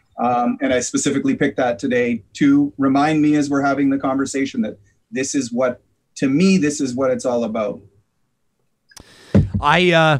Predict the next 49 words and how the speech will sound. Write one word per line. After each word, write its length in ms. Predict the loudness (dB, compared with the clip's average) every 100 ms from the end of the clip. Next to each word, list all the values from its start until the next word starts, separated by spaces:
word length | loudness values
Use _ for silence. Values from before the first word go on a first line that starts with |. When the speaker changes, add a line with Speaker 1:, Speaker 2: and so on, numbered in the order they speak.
| -2
Speaker 1:
really 260 | 2 4 4
appreciate 560 | 2 0 0 0 -2
this. 400 | -2 0 0 -2 -2
Uh, 260 | 0 2 0
it, 200 | -4 -6
it, 160 | -6 -6
it's 180 | -6 -4
been, 320 | -2 0 0
uh, 180 | 0 0
an 100 | 0
enlightening 760 | 0 0 0 -2 -2 -2 -2 -4
hour, 480 | -2 0 0 0 2
and, 220 | 0 -2
and 260 | -4 -4 -2
I 80 | -2
hope 300 | 2 0 0
that 120 | -4
we've 200 | -2 -2
given 260 | -4 -4 -4
people 240 | -4 -4
something 360 | -4 -6 -6 -6
that 120 | -4
we 100 | -2
knew 160 | 0
that 120 | 0 -2
we 120 | -2
weren't 200 | -4 -6
gonna 160 | -6
solve 320 | -2 0 0 -2
all 120 | -2
the 80 | -2
world's 280 | -2 -2
problems, 420 | -2 0 0 -2 -4
but 100 | -4
we 80 |
wanted 280 | -4 -4 -4
to 80 | -4
address 340 | -2 -2 -2
this 160 | -4 -6
question 340 | -2 -4 -2
in 120 | -4 -2
meaningful 400 | -2 -4 -6 -4
fashion 400 | -4 -4 -6 -8
from 160 | -4
a 60 | -4
bunch 200 | -4 -6
of 60 |
different 260 | -8 -8 -10
perspectives. 680 | -10 -8 -8 -6 -4 -6